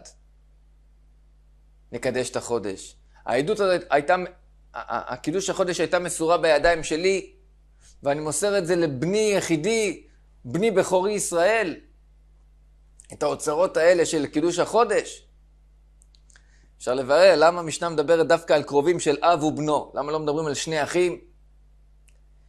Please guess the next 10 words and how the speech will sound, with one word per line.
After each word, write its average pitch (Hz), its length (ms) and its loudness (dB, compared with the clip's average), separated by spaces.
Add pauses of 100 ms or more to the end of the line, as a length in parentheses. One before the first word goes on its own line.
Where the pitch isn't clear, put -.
(760)
אלא 120 100 0
ללמד 147 400 2
אותנו 120 480 2 (1040)
שהקידוש 117 1200 -4
החודש 170 800 -4 (420)
זה 123 100 -10
מתנה 147 400 -2
שקיבלנו 175 720 0
מאבינו 160 500 -2
שבשמיים, 165 840 0